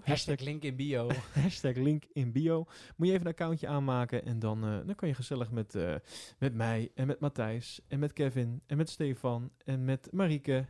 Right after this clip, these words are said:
Speaker 2: en, eh, nou,
Speaker 1: Ga je,
Speaker 2: vele andere.
Speaker 1: zeg, ga je iedereen op, anders worden de mensen
Speaker 2: Nee,
Speaker 1: jaloers
Speaker 2: ik
Speaker 1: dadelijk.
Speaker 2: ga niet,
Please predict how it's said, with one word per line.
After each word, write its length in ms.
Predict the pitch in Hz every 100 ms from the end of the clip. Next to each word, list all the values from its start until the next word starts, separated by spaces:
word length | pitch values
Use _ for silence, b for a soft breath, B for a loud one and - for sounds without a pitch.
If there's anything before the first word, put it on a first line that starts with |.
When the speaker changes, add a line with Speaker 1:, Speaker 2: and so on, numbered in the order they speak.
| - -
Speaker 2:
en, 300 | 135 127 131
eh, 100 | 123
nou, 220 | 120 113 110 - -
Speaker 1:
Ga 480 | 113 - _ - 165
je, 60 |
Speaker 2:
vele 160 | 175 160
andere. 360 | - 160 143 135
Speaker 1:
zeg, 120 | 127
ga 80 | 123
je 140 | 117
iedereen 320 | 147 143 151
op, 100 | 139
anders 220 | 143 127
worden 200 | 127 123
de 60 | 117
mensen 260 | 120 120 113
Speaker 2:
Nee, 100 | 113
Speaker 1:
jaloers 180 | 110 98
Speaker 2:
ik 40 | 85
Speaker 1:
dadelijk. 240 | 85 87
Speaker 2:
ga 60 | 117
niet, 200 | 127